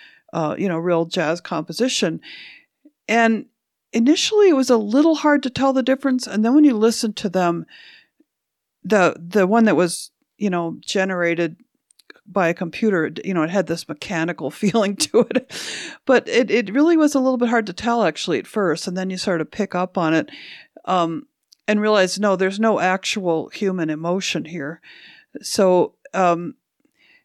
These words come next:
I think mostly with painting, you know, unless it's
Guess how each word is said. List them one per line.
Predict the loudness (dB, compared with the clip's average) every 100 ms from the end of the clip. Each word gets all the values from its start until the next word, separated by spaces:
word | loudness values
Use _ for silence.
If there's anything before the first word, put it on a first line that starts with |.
| _ _ _
I | -4
think | 0 0
mostly | 2 2 2 2 0
with | 0 -2 -2
painting, | -2 0 0 -2 -6
you | -6 -6
know, | -6
unless | -4 -4 -4
it's | -8 -10